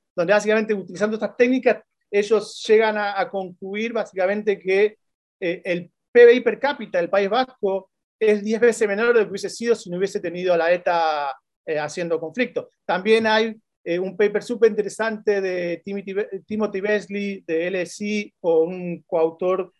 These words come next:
eh, un exalumno, Müller creo era el apellido, yo lo conocí hace unos años acá en Chile, que él des-, él mostraba en el norte de Irlanda, por ejemplo, que armando un lindo contrafactual de loca-, location que eran muy parecidas entre sí dentro de Irlanda del Norte, pero una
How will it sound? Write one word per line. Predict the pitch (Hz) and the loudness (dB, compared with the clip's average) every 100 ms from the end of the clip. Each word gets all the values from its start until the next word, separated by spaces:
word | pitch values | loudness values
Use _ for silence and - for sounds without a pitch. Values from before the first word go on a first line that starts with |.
| _ _ - | _ _ -8
eh, | 156 156 | -6 -4
un | 170 180 | -6 -6
exalumno, | 175 180 190 185 170 151 143 - | -4 -4 -4 -2 -2 0 -4 -6
Müller | 160 277 220 165 | -2 0 0 2
creo | 160 | 2
era | |
el | 151 | 2
apellido, | 143 156 - 180 170 | -2 -6 -8 -6 -4
yo | 160 | -2
lo | 165 | -2
conocí | 165 - - | -4 -6 -10
hace | 147 | -10
unos | 160 151 | -16 -12
años | 165 156 | -12 -10
acá | 147 156 | -10 -10
en | 151 | -6
Chile, | 220 190 170 _ _ _ _ _ | -4 -2 -4 _ _ _ _ _
que | 190 | 0
él | 226 | 4
des-, | 233 220 | 4 4
él | 220 | 2
mostraba | 247 240 233 226 220 | 2 2 2 4 4
en | 196 | 2
el | 185 - | -4 -8
norte | 175 226 240 | 0 0 4
de | 226 | 0
Irlanda, | 196 226 311 214 | 2 -2 0 -2
por | 202 170 | -2 -6
ejemplo, | - 165 156 208 302 _ _ _ _ _ | -4 -4 -4 -6 -6 _ _ _ _ _
que | 196 202 196 _ _ - | 0 2 0 _ _ 0
armando | 165 190 311 302 | 0 2 0 2
un | 254 | 2
lindo | 330 381 294 | 2 0 0
contrafactual | 254 226 214 202 240 247 226 220 _ | -2 -2 -4 -2 0 2 0 -6 _
de | 180 | -4
loca-, | 180 180 214 202 | -4 -2 -2 -2
location | 190 180 269 269 262 | -4 -4 -4 -6 -2
que | 233 | -2
eran | 226 | -2
muy | 214 359 | -2 -4
parecidas | 349 302 254 - 294 262 220 | -2 -4 -4 -6 -4 -4 -4
entre | 208 - | -12 -12
sí | 190 - 254 | -14 -10 -2
dentro | 208 302 285 | 0 0 -4
de | |
Irlanda | 226 240 233 | -2 -2 0
del | |
Norte, | 254 247 220 | -2 0 -2
pero | 208 214 | 0 0
una | 254 262 262 | 0 -2 -2